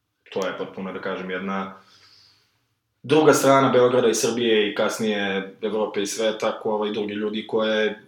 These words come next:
u običnom svakodnevnom životu verovatno ne srećete ili se ne, ne, ne, ne vode se te teme i takve razgovori.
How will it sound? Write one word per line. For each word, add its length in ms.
u 340
običnom 320
svakodnevnom 440
životu 360
verovatno 460
ne 160
srećete 460
ili 140
se 180
ne, 480
ne, 280
ne, 120
ne 220
vode 200
se 120
te 180
teme 260
i 40
takve 220
razgovori. 380